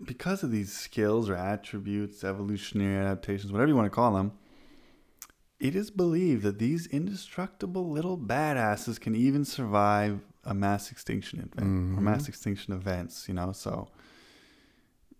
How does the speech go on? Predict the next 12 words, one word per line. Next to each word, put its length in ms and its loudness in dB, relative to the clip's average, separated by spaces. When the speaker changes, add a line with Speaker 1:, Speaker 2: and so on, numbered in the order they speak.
Speaker 1:
a 80 -2
nuclear 400 12
holocaust, 760 6
gamma 320 6
ray 200 4
bursts, 800 2
your 120 2
large 440 6
meteor 320 8
impacts, 500 2
zombie 420 4
apocalypses 1040 0